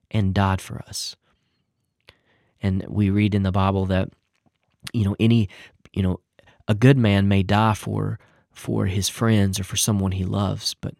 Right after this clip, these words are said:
but many of us, w-, we wouldn't we wouldn't risk anything for someone that we don't care about.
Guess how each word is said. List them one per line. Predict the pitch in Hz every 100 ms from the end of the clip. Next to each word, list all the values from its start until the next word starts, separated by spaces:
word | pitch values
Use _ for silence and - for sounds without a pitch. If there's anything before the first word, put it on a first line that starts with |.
| _ _ _ _ _ _ _ _ _ -
but | 85 - _ _ -
many | 107 120 104
of | 101
us, | 120 113 - -
w-, | 117 - - 170
we | - 101 104
wouldn't | 101 107 101 95 98 127 _ -
we | 113 107
wouldn't | 110 92 104
risk | 107 101 - -
anything | 131 135 107 92 90 98
for | - 107
someone | - 101 92 92 98 104 _ _ _ _
that | 92 85
we | 98 98 92
don't | 98 90 87 -
care | 104 120
about. | 90 - -